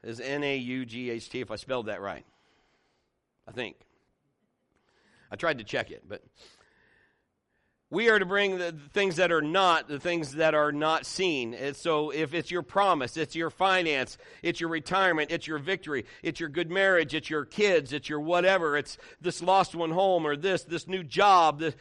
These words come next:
whatever it is, we can start be-, believing and begin to proclaim and start living and say, "God, what do you want me to do?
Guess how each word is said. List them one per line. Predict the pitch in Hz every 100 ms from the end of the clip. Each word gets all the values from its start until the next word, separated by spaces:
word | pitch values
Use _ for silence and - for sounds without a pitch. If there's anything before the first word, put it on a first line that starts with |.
| - -
whatever | 185 214 269 254
it | 254
is, | 262 175 - -
we | 185 269
can | 247 226
start | - 247 220
be-, | 214 196
believing | 208 214 254 269 226 196
and |
begin | 190 190 226 196
to |
proclaim | 160 196 - 214 247 233 185
and |
start | 170 220 208
living | 190 254 285 269
and | 214
say, | - 202
"God, | 220 208
what | 277 311
do |
you | 285
want | 254 247
me | 226
to | 214
do? | 208